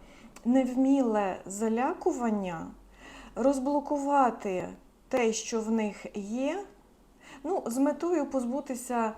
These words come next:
е, якихось, е, нагальних проблем, кинути кінці в воду і, е, ну, тобто ми застосуємо, і це вирішить раз і назавжди цю проблему.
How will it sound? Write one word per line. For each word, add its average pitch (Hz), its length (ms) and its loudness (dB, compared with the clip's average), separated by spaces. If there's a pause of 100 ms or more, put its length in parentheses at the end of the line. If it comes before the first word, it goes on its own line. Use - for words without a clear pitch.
(360)
е, 233 240 2
якихось, 247 720 2
е, 214 80 -4
нагальних 226 680 2
проблем, 214 680 -2
кинути 233 380 2
кінці 220 460 -2
в 202 100 -8
воду 240 500 0 (420)
і, 240 420 0
е, 196 200 -2 (520)
ну, 240 140 0
тобто 220 340 -4
ми 254 140 4
застосуємо, 247 680 -2
і 240 320 -2
це 277 280 2
вирішить 240 580 -2
раз 247 320 -4
і 240 60 -4
назавжди 226 580 0
цю 233 240 -8
проблему. 208 640 -4